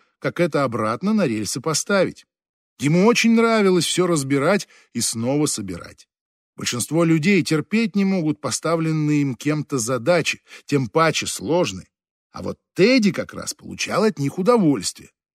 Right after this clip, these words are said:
Потому-то ему так приглянулся замысел починить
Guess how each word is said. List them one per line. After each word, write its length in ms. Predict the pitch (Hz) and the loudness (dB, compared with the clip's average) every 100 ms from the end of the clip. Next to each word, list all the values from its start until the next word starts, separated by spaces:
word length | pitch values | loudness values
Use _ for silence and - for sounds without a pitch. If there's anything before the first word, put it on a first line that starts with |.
| _ _ - | _ _ -10
Потому-то 560 | 127 135 147 220 165 | -4 2 4 4 4
ему 280 | 104 110 113 | -2 -6 -10
так 280 | - 190 - | -6 -6 -4
приглянулся 680 | 151 131 127 127 143 - 123 | -4 -2 -2 -2 -2 -4 -6
замысел 640 | 95 123 151 156 - 156 - _ _ _ - | -6 -4 -2 -2 -2 -4 -6 _ _ _ -2
починить 880 | 220 - 196 175 143 147 143 - | 0 2 2 2 2 0 -2 -8